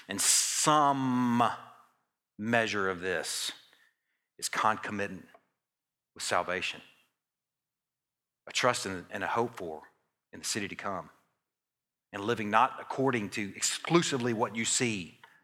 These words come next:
but trusting in what you don't see. And here's the interesting thing about this sermon, the interesting turn. Faith and patience, they seem like they might be something that you just kinda muster,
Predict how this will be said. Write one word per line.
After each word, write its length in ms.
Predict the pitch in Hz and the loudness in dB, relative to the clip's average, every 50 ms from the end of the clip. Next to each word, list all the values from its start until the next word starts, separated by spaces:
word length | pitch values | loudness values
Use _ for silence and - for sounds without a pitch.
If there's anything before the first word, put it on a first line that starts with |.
| _ _ _ _ _ _ _ _ | _ _ _ _ _ _ _ _
but 160 | - - - | -14 -14 -6
trusting 720 | - - - - - - 135 135 - - - - 120 113 | -2 -2 0 0 0 0 0 0 0 0 -2 -4 -4 -4
in 260 | 107 101 95 87 80 78 71 - _ _ | -4 -4 -6 -6 -8 -10 -14 -20 _ _
what 240 | - 98 95 - - | -10 -10 -6 -4 -4
you 80 | 101 90 | -6 -4
don't 300 | 82 92 90 95 98 - | -4 -4 -4 -4 -4 -8
see. 360 | - - - 82 82 82 - - - _ _ _ _ _ _ _ _ _ _ _ _ _ _ _ _ _ _ _ | -8 -6 -8 -8 -8 -10 -14 -20 -20 _ _ _ _ _ _ _ _ _ _ _ _ _ _ _ _ _ _ _
And 80 | - - | -12 -6
here's 340 | - - 127 135 131 110 85 | 0 4 4 4 4 2 -2
the 120 | 92 92 | -4 -2
interesting 400 | 104 113 - - - - 120 113 | -2 -2 -2 -4 -4 -4 -4 -4
thing 220 | - - 110 110 | -4 -4 -4 -4
about 260 | 107 92 101 98 - - | 0 0 0 0 0 -2
this 100 | 104 - | -6 -6
sermon, 400 | - - 107 90 85 82 82 78 | -4 -4 -4 -4 -4 -6 -8 -10
the 80 | 80 | -8
interesting 380 | 92 110 110 - - - 123 113 | -8 -6 -6 -4 -4 -2 -4 -4
turn. 480 | - - - 104 95 92 87 82 82 - - _ _ _ _ _ _ _ _ _ _ _ _ _ _ _ _ _ _ - - - - | -4 -4 -2 -2 -2 -2 -4 -6 -10 -14 -18 _ _ _ _ _ _ _ _ _ _ _ _ _ _ _ _ _ _ -20 -20 -20 -18
Faith 300 | - - 147 160 170 170 | 2 4 4 4 6 2
and 120 | 165 135 | -2 -2
patience, 600 | - - 156 151 151 - - 156 135 - - - - - - - - - - - - _ _ _ _ _ _ _ | 2 4 4 4 4 2 -2 -2 -2 -4 -6 -8 -8 -10 -14 -16 -16 -18 -18 -20 -20 _ _ _ _ _ _ _
they 100 | - 123 | 0 0
seem 300 | 123 - - - 180 175 | 2 4 4 4 6 6
like 180 | 175 165 151 139 | 6 6 6 6
they 100 | - 143 | 4 4
might 220 | 139 143 143 139 | 4 4 4 2
be 100 | 127 135 | 2 0
something 360 | 127 - - 147 143 - 135 123 | 2 4 4 4 4 2 0 0
that 180 | 113 98 - | 0 -2 -4
you 60 | 120 | -4
just 200 | 117 120 123 - | -2 0 0 2
kinda 200 | - - 123 104 | 4 4 2 2
muster, 460 | 90 95 104 120 117 - - - 143 | 2 2 0 0 0 0 -2 -4 -6